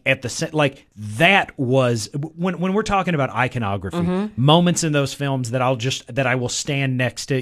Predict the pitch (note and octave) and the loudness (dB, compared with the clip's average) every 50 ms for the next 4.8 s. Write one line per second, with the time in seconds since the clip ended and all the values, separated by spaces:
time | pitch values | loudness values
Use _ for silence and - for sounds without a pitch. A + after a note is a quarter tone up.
0 | B2 C3 C#3+ C3+ A2+ G2+ G2+ G2+ A2 A#2 - _ _ _ G#3 G#3+ A3+ A#3 A#3 A#3+ | -2 -2 -2 -2 0 -2 -4 -6 -8 -12 -14 _ _ _ 0 2 2 4 4 2
1 | A#3 - - D#3 F#3 G3+ G#3 F#3+ - F3 E3 E3 D#3+ D#3+ D#3 D3+ C#3 C#3 - D#3+ | 0 0 2 6 6 8 8 8 6 6 6 6 4 4 4 2 0 2 4 4
2 | D3+ D3 C3+ C#3+ B2 A#2+ C3 D3 E3 D#3+ D#3+ C3 D#3+ D3+ C#3 - - _ _ - | 4 4 4 0 -2 0 0 0 2 2 2 2 0 -2 -2 -4 -14 _ _ -8
3 | G2 F#2+ C3+ F#3 A#3 A#3 - - - G#3+ A3 A3+ A3 G3+ E3 D#3 D3+ E3 D#3+ D#3+ | 0 4 4 4 4 2 -2 -2 0 0 0 2 2 2 4 4 4 2 0 -2
4 | - A2+ A#2+ D3 F#3+ A3+ B3 A3+ - - D3 D3 D3 C#3+ D#3 | 0 2 2 2 2 2 0 -4 -6 -8 -8 -6 -6 -6 -6